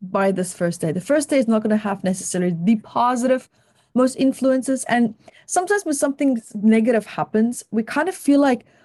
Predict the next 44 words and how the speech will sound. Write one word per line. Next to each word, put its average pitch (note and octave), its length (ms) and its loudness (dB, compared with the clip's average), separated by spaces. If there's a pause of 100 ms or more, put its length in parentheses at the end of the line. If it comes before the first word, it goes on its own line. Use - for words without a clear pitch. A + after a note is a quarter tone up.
(120)
"Oh, C4 260 2
well, G#3+ 120 2
that's B3+ 260 -2
kind D4 160 -2
of, B3 100 0
like, A3 160 0
how A#3+ 140 2
everything's A3 300 -4
gonna F#3+ 80 -4
be C#4 240 2
now." C#4 200 2
The A3+ 120 -2
whole C#4+ 220 0
week, C#4 200 2
it A#3 100 0
kind F#4 220 -6
of, F4+ 80 -8
like, C4+ 140 -2
sets A3+ 280 -2
the G#3 120 -2
tone. F#3+ 360 0 (520)
However, A#3 520 2 (400)
sometimes F4+ 540 0
we D4 120 0
can D#4+ 180 0
get D4+ 160 0
stuck F#4+ 240 -4
in D#4+ 80 0
that B3 160 0
negative G3+ 400 0
pattern. F3+ 400 0
And G3 140 -6
even D#4+ 240 2
though D4 180 2
things C#4+ 240 0
do B3 220 2
shift A3+ 320 -4
positively, F#3+ 600 -4
things C4 320 2
do C4+ 240 2
get D#4 220 -2
a - 60 0
little G3+ 220 2
bit F3+ 180 -2